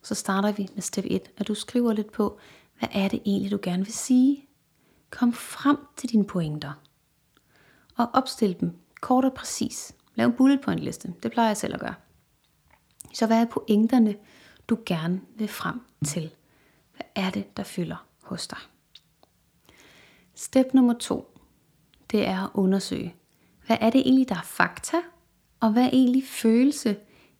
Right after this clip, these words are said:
i det her, som du gerne vil tale om? Og det kan for eksempel lyde som, "Der blev sagt det her, og det fik mig til at føle noget helt andet." <laughs> Altså, du skal sørge for, at du ikke lader det, der skete,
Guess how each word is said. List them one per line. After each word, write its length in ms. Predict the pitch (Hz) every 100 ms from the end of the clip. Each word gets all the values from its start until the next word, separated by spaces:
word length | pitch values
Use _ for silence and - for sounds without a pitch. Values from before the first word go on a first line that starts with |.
| _ -
i 80 |
det 220 | 214 233 190
her, 240 | 196 196
som 140 | -
du 80 | 202 -
gerne 180 | 156
vil 80 | 185
tale 320 | - 233 247
om? 100 | 196 - _ _ _ _ _ _ _ _ - - _ _ _ _ _ _
Og 120 | 214
det 100 | 247
kan 120 | 240 220
for 60 |
eksempel 340 | 214 208 185 175
lyde 400 | 170 165 175 170
som, 320 | - - - - _ - _ _ -
"Der 80 |
blev 340 | 220 269 302 240
sagt 640 | - 240 262 - - - _ _ _ _
det 140 | 185 170
her, 200 | 226 392 277 - - _ _ _
og 120 | 262 277
det 120 | 320
fik 180 | 330 311
mig 120 | 302
til 80 | 311
at 100 | 302
føle 400 | - 302 311 311 - _ _ _
noget 300 | 277 294 277
helt 300 | - 311 220
andet." 240 | 170 170 190 - -
<laughs> 100 | 226 - - - - - - - _ 247
Altså, 160 | 240
du 140 | 240 247
skal 200 | 262 247
sørge 300 | 269 269 262
for, 60 | 254
at 60 |
du 60 | 240
ikke 200 | 254 269
lader 200 | 233 233
det, 140 | 240
der 60 | 247
skete, 800 | 247 - - 220 208 240 311